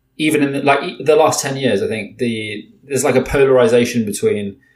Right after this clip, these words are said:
like, the haves and have-nots in the, in the kind of dating market, es-, especially on the male side.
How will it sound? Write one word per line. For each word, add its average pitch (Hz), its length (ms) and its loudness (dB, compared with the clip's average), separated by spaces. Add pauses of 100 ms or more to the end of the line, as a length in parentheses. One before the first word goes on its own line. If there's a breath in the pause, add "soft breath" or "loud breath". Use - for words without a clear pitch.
(160 soft breath)
like, 117 140 -2
the 113 80 -2
haves 110 260 0
and 104 120 -8
have-nots 107 580 -6
in 98 140 -12
the, 95 240 -8
in 98 100 -8
the 95 100 -10
kind 98 140 -12
of 90 120 -14
dating 90 440 -6
market, - 460 -8 (240)
es-, - 200 -10
especially 147 360 0
on 135 80 2
the 127 60 4
male 120 280 6
side. 82 400 -4